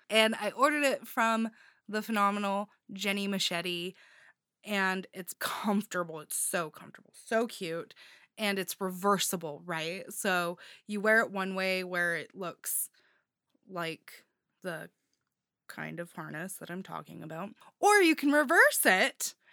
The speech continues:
and it looks less like that kind of harness. If you, I hope you understand what I'm getting at here. Anyway,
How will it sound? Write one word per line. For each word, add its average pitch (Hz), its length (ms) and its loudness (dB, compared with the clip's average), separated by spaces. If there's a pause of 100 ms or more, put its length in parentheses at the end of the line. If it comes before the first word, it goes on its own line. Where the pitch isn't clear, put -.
(220)
and 254 140 4
it 220 120 -2
looks 233 360 -2 (260)
less 196 520 -2
like 175 480 -10 (320)
that 185 220 -2
kind 170 420 -8
of 160 340 -12 (460)
harness. 165 680 -6 (240)
If 294 180 0
you, 381 160 10
I 302 120 12
hope 415 220 8
you 339 160 8
understand 277 520 6
what 208 100 2
I'm 202 120 4
getting 185 280 0
at 151 100 -2
here. 165 240 -6
Anyway, 233 360 0